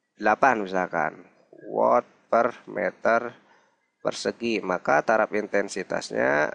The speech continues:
si sumber bunyi itu adalah berapa? Nah, ya udah tinggal kita pakai nih. Nah, oke, kita kotakin dulu boleh? Boleh, pakai oren kalau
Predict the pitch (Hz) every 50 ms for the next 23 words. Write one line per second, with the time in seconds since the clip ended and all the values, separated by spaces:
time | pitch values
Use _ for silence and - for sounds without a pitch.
0 | - - - 104 - - 92 95 98 92 90 92 95 92 92 87 87 85 - _
1 | - 120 131 - - 92 - 87 85 92 101 107 117 120 120 - - _ _ _
2 | _ _ _ _ _ _ _ _ _ _ _ _ _ _ - 98 90 92 85 85
3 | 82 - 85 85 82 80 80 76 76 - - 90 92 90 92 98 98 101 101 98
4 | 101 120 131 135 - 131 127 127 120 - 117 120 113 120 117 113 123 120 120 120
5 | 120 117 - 107 98 101 104 101 - - 98 95 92 90 - 98 - 110 - -
6 | 110 - 107 - - 107 104 104 120 143 139 127 139 170 180 - _ _ - 98
7 | 92 87 82 82 85 85 85 87 95 104 110 113 113 110 107 98 - 85 80 -
8 | - 87 67 - 92 101 113 110 101 92 101 92 95 98